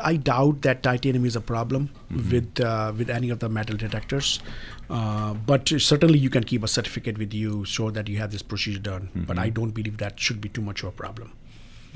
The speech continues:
Speaker 2: I just know that there's a lot of travel going on now, and that was, you know, people,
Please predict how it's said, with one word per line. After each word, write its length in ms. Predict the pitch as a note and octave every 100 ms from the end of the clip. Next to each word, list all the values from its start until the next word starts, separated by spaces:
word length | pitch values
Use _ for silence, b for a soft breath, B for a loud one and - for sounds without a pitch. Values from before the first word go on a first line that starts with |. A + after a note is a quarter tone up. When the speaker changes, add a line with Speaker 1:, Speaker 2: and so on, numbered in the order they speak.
| G2+
Speaker 2:
I 60 |
just 220 | F2 F2
know 220 | - G2+ G2
that 220 | G2 F#2
there's 160 | G#2
a 60 | G2+
lot 220 | G#2+ G#2+
of 80 | G#2
travel 360 | - A2+ G#2 G2
going 260 | G2 F#2+
on 160 | F#2+ G2
now, 220 | G2+ C#3
and 200 | C3 G#2
that 200 | G#2 G#2+
was, 160 | G#2 A2
you 80 |
know, 180 | A2+ F#2
people, 500 | G2 G#2 G#2+ G#2+ G#2